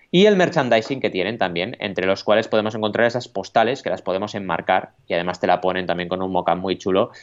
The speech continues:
eh, enmarcado una de las láminas ilustradas, porque las ilustraciones están súper, súper chulas, ¿vale?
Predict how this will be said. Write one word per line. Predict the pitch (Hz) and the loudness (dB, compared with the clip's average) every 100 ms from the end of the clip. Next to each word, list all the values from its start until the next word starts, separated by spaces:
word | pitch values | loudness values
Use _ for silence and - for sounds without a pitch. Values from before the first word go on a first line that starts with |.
| - - | -20 -4
eh, | 85 69 - | 0 2 2
enmarcado | 101 95 92 95 | 2 2 2 2
una | 98 | 2
de | 98 | 2
las | 92 98 | 0 0
láminas | 87 92 92 | -4 -4 -6
ilustradas, | 92 90 - 85 78 82 | -6 -8 -4 -2 -2 -2
porque | 101 101 | -4 0
las | 101 110 | 0 0
ilustraciones | 107 107 104 110 | -2 0 -2 -2
están | 123 123 127 - | -2 -2 -4 -6
súper, | 131 123 135 - | -4 0 -2 -2
súper | 113 107 104 | -4 -2 -2
chulas, | - 71 57 - _ _ | -4 -6 -6 -6 _ _
¿vale? | - 143 | 0 0